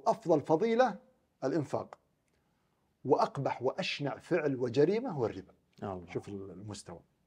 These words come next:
Speaker 1: لأن الربا ما في شيء مقابل، أنت زدت المية، ليش؟ ما هو مقابل؟ يعني ألف، ردها لي ألف، ليش أردها لك ألف ومية؟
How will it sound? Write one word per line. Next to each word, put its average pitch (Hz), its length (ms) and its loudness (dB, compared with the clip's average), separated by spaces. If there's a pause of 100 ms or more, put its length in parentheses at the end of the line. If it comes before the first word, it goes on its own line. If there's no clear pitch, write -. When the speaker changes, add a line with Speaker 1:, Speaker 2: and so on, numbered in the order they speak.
(480)
Speaker 1:
لأن 143 200 4 (260)
الربا 160 300 -2
ما 165 140 -2
في 202 100 -4
شيء 185 160 -6
مقابل، 160 360 -8
أنت 147 260 -10
زدت 139 260 -6
المية، 151 360 4 (540)
ليش؟ 147 500 10 (640)
ما 160 160 2
هو 175 200 6
مقابل؟ 156 520 2 (320)
يعني 120 280 -4
ألف، 196 240 2 (320)
ردها 156 300 4
لي 151 180 8
ألف، 110 140 0 (460)
ليش 196 440 2
أردها 143 260 4
لك 123 160 -2
ألف 131 140 0
ومية؟ 113 320 -8